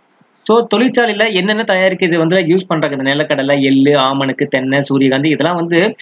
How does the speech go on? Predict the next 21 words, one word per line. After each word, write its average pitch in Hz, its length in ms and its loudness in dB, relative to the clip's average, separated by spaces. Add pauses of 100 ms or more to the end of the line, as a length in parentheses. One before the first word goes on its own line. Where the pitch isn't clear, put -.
(220)
உணவு 190 360 2
ப-, 190 320 0
பயன்பாட்டுக்கு 185 520 0
நம்ம 190 180 0
யூஸ் 160 200 2
பண்றோம். 147 280 0
அது 147 200 0
இல்லாம 190 220 2
தொழிற்சாலையில 190 520 0
வந்து 165 200 0
என்னென்ன 175 260 2
தயாரிக்க 170 360 0
நம்ம 151 200 -2
யூஸ் 147 200 -2
பண்றாங்க 147 240 -2
அப்படின்னு 131 180 -2
பார்த்தோன்னா, 131 280 -2 (420)
ஒண்ணு 185 220 2
வந்து 196 200 2
பார்த்தோன்னா, 180 260 0
சோப்பு. 175 400 0